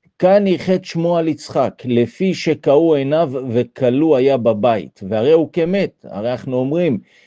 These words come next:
שעיוור סומן נחשב כמת, ויצר הרע פסק ממנו, מיצחק. יצחק היה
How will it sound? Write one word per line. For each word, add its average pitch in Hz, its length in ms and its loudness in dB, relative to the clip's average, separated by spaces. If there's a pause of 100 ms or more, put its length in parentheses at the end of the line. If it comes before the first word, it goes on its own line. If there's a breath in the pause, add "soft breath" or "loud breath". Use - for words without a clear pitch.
(140 soft breath)
שעיוור 120 840 2
סומן 151 480 -2
נחשב - 240 -4
כמת, 165 580 -4 (520)
ויצר 156 840 0
הרע 165 320 -2
פסק 151 420 -4
ממנו, 120 480 0
מיצחק. 135 580 -4 (800)
יצחק 147 760 2
היה 147 600 2